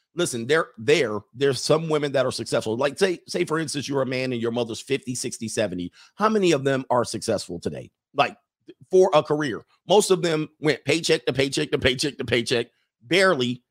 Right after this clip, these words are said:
got lights turned off, utilities and whatnot. There are some there. There are some, but they're so fu-, few and far between that they're almost,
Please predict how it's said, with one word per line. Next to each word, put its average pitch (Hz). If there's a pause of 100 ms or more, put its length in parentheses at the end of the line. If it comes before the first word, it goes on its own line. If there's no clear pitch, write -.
(120)
got 143
lights 160
turned 156
off, 143
utilities 156
and 123
whatnot. 113 (840)
There 165
are 180
some 175
there. 139 (340)
There 139
are 165
some, 127 (240)
but 151
they're 131
so 180
fu-, 190 (120)
few 180
and 160
far 151
between 156 (140)
that 147
they're 135
almost, 151